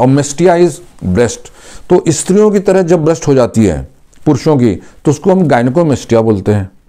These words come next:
लेकिन pseudogynecomastia क्या होता है कि जिसमें कि gynecomastia नहीं है वास्तव में, लेकिन वो एक इंप्रेशन देता है कि यार उस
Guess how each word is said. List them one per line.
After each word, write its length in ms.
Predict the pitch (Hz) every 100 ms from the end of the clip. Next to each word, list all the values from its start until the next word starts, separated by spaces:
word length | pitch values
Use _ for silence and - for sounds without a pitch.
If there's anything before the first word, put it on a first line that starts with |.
| _ - - - - 104
लेकिन 540 | 135 156 233 151 - - -
pseudogynecomastia 1200 | - - 151 175 233 220 220 214 214 196 - 202
क्या 100 | 202
होता 160 | 190
है 60 | 208
कि 60 | 202
जिसमें 520 | 165 180 202 226 220 - - - _ _ _ -
कि 320 | 208 226 226 - - _ - - - - - 123
gynecomastia 640 | 113 147 196 233 208 -
नहीं 240 | 220 220
है 180 | 208 147
वास्तव 360 | 117 139 - 160
में, 260 | 139 90 -
लेकिन 220 | 147 190
वो 100 | 214
एक 100 | 208
इंप्रेशन 480 | 190 156 165 147 220
देता 260 | 190 185 185
है 80 |
कि 260 | 170 180 170
यार 80 | 170
उस 280 | - 147